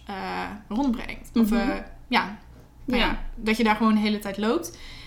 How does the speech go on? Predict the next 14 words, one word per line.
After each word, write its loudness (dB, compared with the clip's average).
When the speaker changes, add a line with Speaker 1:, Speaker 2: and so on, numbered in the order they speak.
Speaker 1:
En 6
basically, 2
ja, -4
maakt -4
het -4
dan 6
ook 4
niet 8
meer 4
uit -2
waar 0
je 6
woont, 4
eh, -4